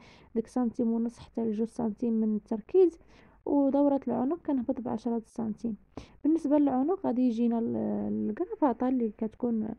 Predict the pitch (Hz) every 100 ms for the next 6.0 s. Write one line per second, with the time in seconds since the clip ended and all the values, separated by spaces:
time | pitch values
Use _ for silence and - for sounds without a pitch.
0 | _ - - _ - - 381 311 285 -
1 | 226 247 247 233 240 240 226 226 226 -
2 | 220 214 - 220 208 277 330 349 392 349
3 | 254 247 240 220 226 262 359 370 262 247
4 | 220 240 233 - 233 226 220 240 294 269
5 | 240 247 - - 247 233 226 339 -